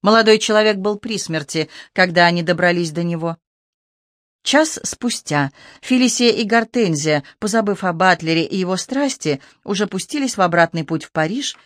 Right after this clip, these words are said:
который был охвачен восстанием. Оттуда Гортензия уехала в Овернь, даже и не вспомнив о том, что где-то существует некий Патрик Батлер. И вот теперь он так жестоко напомнил о себе.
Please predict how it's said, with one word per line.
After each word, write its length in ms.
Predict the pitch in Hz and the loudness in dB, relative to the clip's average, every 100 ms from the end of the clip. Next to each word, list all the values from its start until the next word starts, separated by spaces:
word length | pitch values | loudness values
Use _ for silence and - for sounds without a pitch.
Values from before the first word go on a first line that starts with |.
| _ | _
который 300 | - 170 175 | -8 -4 -2
был 160 | 160 156 | 0 0
охвачен 500 | 151 190 226 226 202 | 0 2 2 2 -4
восстанием. 800 | 165 - - 190 170 143 127 123 _ _ _ _ _ _ _ _ - | -6 -8 -8 -6 -6 -6 -8 -10 _ _ _ _ _ _ _ _ -2
Оттуда 460 | 202 - 339 277 | -2 2 2 4
Гортензия 680 | 202 196 202 196 175 180 180 | 4 4 4 0 2 2 2
уехала 500 | 214 196 185 185 175 | 2 0 -2 0 0
в 80 | 180 | 2
Овернь, 480 | 165 180 240 285 - _ _ _ | 2 2 2 0 -2 _ _ _
даже 320 | 175 220 208 247 | 2 4 4 4
и 60 | |
не 100 | 247 | 2
вспомнив 560 | 233 - 294 247 196 190 | 0 -4 2 4 2 0
о 80 | 180 | -2
том, 240 | 190 165 | -2 -4
что 180 | - 160 | -4 -8
где-то 360 | 147 240 311 | -4 -4 -4
существует 680 | 262 208 - - 208 233 214 - - | -6 -8 -10 -10 -4 -4 -4 -10 -10
некий 300 | 302 339 320 | -6 -2 -2
Патрик 420 | 320 269 262 240 | 0 -2 -2 -6
Батлер. 520 | 185 143 123 - - _ _ _ _ _ _ _ _ - | -6 -8 -10 -14 -20 _ _ _ _ _ _ _ _ -4
И 80 | 185 | 0
вот 180 | 196 - | 0 0
теперь 480 | 170 - 285 330 - _ _ - | -8 0 2 2 -2 _ _ -10
он 180 | 160 | -8
так 160 | 151 156 | -4 -4
жестоко 680 | 131 156 - 330 330 294 277 _ _ _ | -4 -8 -2 -2 2 0 -2 _ _ _
напомнил 680 | 160 170 _ 277 277 165 135 | -8 -8 _ -2 0 0 -4
о 80 | 131 | -6
себе. 400 | - 139 120 - | -8 -10 -12 -16